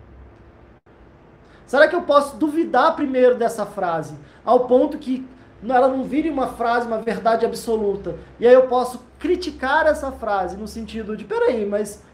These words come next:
e tal coisa que eu fiz? E eu tá viva hoje? E a família que eu tenho? E isso aqui? E aquilo ali?"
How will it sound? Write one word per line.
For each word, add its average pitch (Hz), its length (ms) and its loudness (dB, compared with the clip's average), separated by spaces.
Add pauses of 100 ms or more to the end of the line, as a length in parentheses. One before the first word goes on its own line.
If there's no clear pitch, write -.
e 427 200 4
tal 349 200 4
coisa 240 300 2
que 226 80 -6
eu 214 80 -6
fiz? 180 480 -10 (260)
E 320 100 0
eu 359 180 4
tá 330 160 4
viva 247 300 -2
hoje? 185 460 2 (180)
E 294 100 -4
a 330 60 2
família 285 460 -2
que 254 100 -6
eu 233 60 -4
tenho? 185 420 -4 (140)
E 311 180 2
isso 285 240 -2
aqui? 226 360 -8
E 254 100 2
aquilo 294 260 0
ali?" 214 340 -2